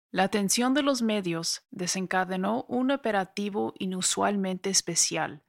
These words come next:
por parte de la Fiscalía General del Estado de Nuevo León. En el transcurso de casi dos semanas,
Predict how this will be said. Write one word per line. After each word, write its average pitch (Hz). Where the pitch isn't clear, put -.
por 170
parte 202
de 208
la 180
Fiscalía 180
General 170
del 175
Estado 185
de 202
Nuevo 175
León. 151
En 180
el 165
transcurso 160
de 170
casi 160
dos 160
semanas, 214